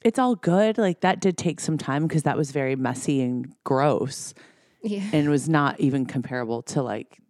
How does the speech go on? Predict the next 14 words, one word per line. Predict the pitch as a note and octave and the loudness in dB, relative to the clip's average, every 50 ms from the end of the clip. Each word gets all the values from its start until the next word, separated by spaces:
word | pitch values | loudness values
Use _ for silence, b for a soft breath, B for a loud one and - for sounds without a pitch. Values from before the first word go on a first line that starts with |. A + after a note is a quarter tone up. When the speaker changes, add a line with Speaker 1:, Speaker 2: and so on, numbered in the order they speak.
| _ - | _ -6
Speaker 1:
the | - C3+ B2 A#2+ | -4 -2 -2 -2
love | B2+ B2 A#2+ A#2+ - | 0 -2 -2 -2 -2
that | - B2+ - - | -4 -6 -4 -2
you | C3+ B2+ | -2 -2
and | B2 B2 | -2 -4
Tom | B2 - F3+ G#3 A#3 A#3+ G#3+ | -4 -2 0 0 0 0 0
had. | F#3 E3+ C3+ C3 C3 - | -2 -2 -2 -2 -4 -4
But, | - D#3 C#3 B2+ - B B B B B B B B B B B _ | -2 -2 -2 -2 -4 B B B B B B B B B B B _
you | - F#3+ F3+ | 0 0 2
know, | D3+ C3+ | 4 4
I | C#3+ D3 F3+ | 2 2 2
just | D#3+ F#3 E3 - | 0 -2 0 0
think | G3+ F3+ E3 - | 0 0 2 0
a, | D#3+ | -2